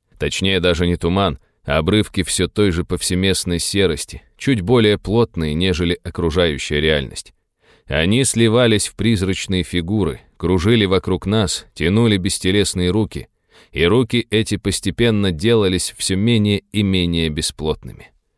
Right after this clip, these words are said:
Мы зашли слишком далеко, опустились слишком низко. Само пространство сгустилось, приходилось прорываться через серую паутину, голоса звучали всё громче и настойчивей. Я не понимал ни слова, но даже так ощущал себя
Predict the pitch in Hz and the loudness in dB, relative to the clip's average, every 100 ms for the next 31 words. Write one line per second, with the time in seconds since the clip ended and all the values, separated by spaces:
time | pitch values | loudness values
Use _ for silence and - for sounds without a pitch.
0 | _ _ _ _ _ 65 69 73 78 - | _ _ _ _ _ -8 -4 -2 -2 -4
1 | 73 - 73 - 73 71 69 67 - - | -6 -6 -8 -8 -8 -6 -6 -6 -10 -12
2 | _ _ _ _ _ - - 85 - 98 | _ _ _ _ _ -8 -4 -4 -2 0
3 | 87 78 - 85 87 - 85 92 87 - | 0 -2 -2 -2 -2 -2 0 0 -2 -6
4 | - _ _ _ - 85 95 98 95 - | -14 _ _ _ -6 -2 0 0 0 -2
5 | 104 104 87 - 82 76 85 - 113 107 | 0 0 -2 -4 -6 -4 -4 -4 -2 -2
6 | 80 - 82 82 87 95 87 - 76 85 | -2 -4 -6 -2 0 0 0 -2 -2 2
7 | 90 95 - 82 87 82 - 98 90 85 | 2 2 -2 -6 -4 -2 -2 0 0 0
8 | 82 82 80 98 92 85 _ _ - - | -2 -4 -2 -2 -2 -4 _ _ -12 -6
9 | 80 - 92 80 87 - 98 87 - 87 | -4 0 0 0 -4 0 0 0 -2 -4
10 | 82 98 101 - 90 - 95 82 - - | 0 0 0 -2 -8 -6 -4 -4 -4 -4
11 | 80 - - - - _ _ _ _ _ | -4 -6 -16 -20 -20 _ _ _ _ _
12 | - 67 71 71 73 76 76 73 73 - | -8 -6 -4 -4 -4 -4 -4 -4 -4 -6
13 | 78 85 78 71 _ _ - 69 73 78 | -2 0 0 -4 _ _ -12 -6 -4 -2
14 | 76 - 82 78 71 80 - 90 80 78 | -4 -2 -2 -2 -6 -6 -2 0 -2 -4
15 | 82 | -4